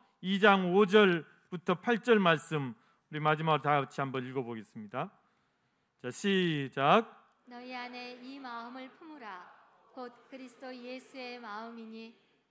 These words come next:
Speaker 2: 그는 근본 하나님의 본체시나 하나님과 동등됨을 취할 것으로 여기지 아니하시고 오히려 자기를 비워 종의 형체를 가지사 사람들과 같이 되셨고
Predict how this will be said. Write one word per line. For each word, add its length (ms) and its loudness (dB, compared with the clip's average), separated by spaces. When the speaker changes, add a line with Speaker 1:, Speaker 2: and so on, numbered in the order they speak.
Speaker 2:
그는 420 -14
근본 400 -12
하나님의 580 -12
본체시나 720 -16
하나님과 640 -8
동등됨을 800 -14
취할 360 -12
것으로 400 -14
여기지 420 -14
아니하시고 880 -14
오히려 500 -10
자기를 400 -12
비워 400 -10
종의 460 -12
형체를 440 -16
가지사 540 -16
사람들과 760 -12
같이 440 -16
되셨고 640 -18